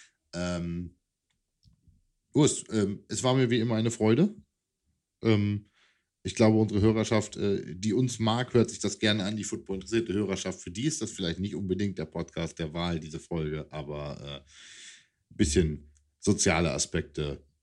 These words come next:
unserer Dreier-, in diesem Fall jetzt Zweier-Reihe hier, ähm,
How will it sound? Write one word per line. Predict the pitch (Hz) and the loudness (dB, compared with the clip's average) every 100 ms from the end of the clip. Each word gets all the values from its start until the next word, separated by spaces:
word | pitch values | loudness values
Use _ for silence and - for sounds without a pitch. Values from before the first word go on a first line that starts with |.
| _ | _
unserer | 98 85 76 78 71 73 - | -2 -2 -2 -4 -6 -10 -8
Dreier-, | 82 85 95 95 76 | -2 2 2 2 -4
in | 80 | -8
diesem | 78 80 78 | -8 -8 -8
Fall | 78 73 | -6 -6
jetzt | 76 - - | -6 -4 -4
Zweier-Reihe | - 92 90 80 82 85 80 | 0 2 2 2 0 -2 -2
hier, | 73 - 82 73 69 73 | -6 -8 -6 -4 -6 -8
ähm, | 73 71 | -10 -10